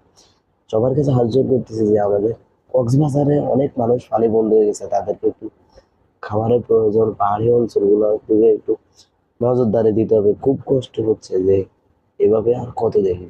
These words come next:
আমাদের আল্লাহ রহমত করতেছে, আল্লাহ আমাদের রহমত দিতেছে, এগুলো আমরা মানতে হবে। আর দ্বিতীয় কথা হচ্ছে আমাদের কক্সবাজারের মানুষগুলো পাঁচ লাখ মানুষ পানিবন্দী, এক দুই লাখ না, পাঁচ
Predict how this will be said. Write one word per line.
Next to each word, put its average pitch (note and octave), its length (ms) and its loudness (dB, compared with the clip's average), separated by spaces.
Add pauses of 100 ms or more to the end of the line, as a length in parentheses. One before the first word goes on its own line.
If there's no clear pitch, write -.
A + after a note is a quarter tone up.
(140)
আমাদের G2 260 -2 (1160)
আল্লাহ A2+ 180 2 (100)
রহমত A#2+ 400 -2
করতেছে, A2 340 -2
আল্লাহ G2+ 240 2
আমাদের G2+ 260 0 (100)
রহমত G#2+ 360 0
দিতেছে, G2 320 -2 (720)
এগুলো G2+ 200 2
আমরা G#2 180 0
মানতে G2 360 -2
হবে। F#2+ 220 -4
আর G2 120 -2
দ্বিতীয় G#2 260 0
কথা G#2 180 -2
হচ্ছে A2 180 0
আমাদের G#2 200 2 (100)
কক্সবাজারের G#2 640 0
মানুষগুলো G#2 400 0 (100)
পাঁচ G#2+ 200 -4 (120)
লাখ G#2 120 -8 (100)
মানুষ G#2 200 -6 (100)
পানিবন্দী, A2 540 0 (760)
এক A2 140 2 (100)
দুই A2 140 2
লাখ G#2 260 -6
না, A2 80 0 (120)
পাঁচ G#2+ 220 -4